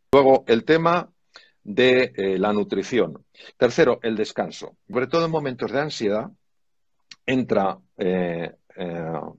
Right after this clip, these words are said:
con especial actividad un circuito que se llama la red neuronal por defecto,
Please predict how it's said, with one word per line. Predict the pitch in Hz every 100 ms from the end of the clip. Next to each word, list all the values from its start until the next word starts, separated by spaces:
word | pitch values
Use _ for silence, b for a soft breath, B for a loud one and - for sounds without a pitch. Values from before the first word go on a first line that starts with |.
| _
con | 101 101
especial | - - 139 123
actividad | - 110 104 113
un | 107
circuito | - 117 - 143 - 104 - _ b b b
que | -
se |
llama | 107 98
la | 87
red | 98 101
neuronal | 92 80 101 107
por | - 131
defecto, | 101 - 156 - -